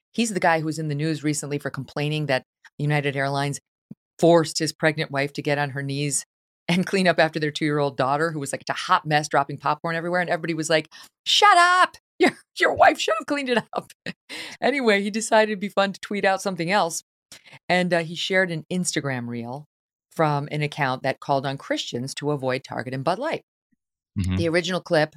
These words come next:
Speaker 1: again, he didn't say anything. He just retweeted it or reposted it. Um, the original clip says, "Here's the reason biblically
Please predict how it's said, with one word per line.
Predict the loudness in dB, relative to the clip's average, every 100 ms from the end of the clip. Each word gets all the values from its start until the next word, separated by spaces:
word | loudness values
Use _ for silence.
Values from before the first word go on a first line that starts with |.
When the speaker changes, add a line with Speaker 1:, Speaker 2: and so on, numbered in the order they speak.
| _ -4
Speaker 1:
again, | -2
he | -2 -2
didn't | 0 0
say | -4
anything. | -6 -10 -10
He | -8
just | -8 -6
retweeted | -8 -4 -6 -6
it | -8 -8
or | -8 -10 -16 -14
reposted | -6 -4 -4 -6 -6
it. | -10 -12 _ _ -20 -10
Um, | -4 -2 -2
the | -2
original | -2 -2
clip | -2 -2
says, | 0 -4
"Here's | -2 -4
the | -4
reason | -2 -2 -2 -6 -2
biblically | 0 0 -2 -6 -8 -10